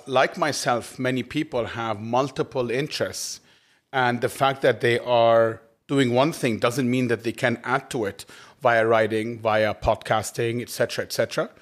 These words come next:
So I think that was something that I was very aware of from the beginning,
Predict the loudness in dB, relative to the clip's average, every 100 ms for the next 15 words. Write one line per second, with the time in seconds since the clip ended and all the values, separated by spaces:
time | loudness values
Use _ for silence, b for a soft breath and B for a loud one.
0 | b b b b b -2 4 4 4 0
1 | 2 0 2 2 2 0 -2 0 2 4
2 | 6 4 -2 -4 2 4 6 6 6 4
3 | -2 -4 -2 -2 -2 -2 -4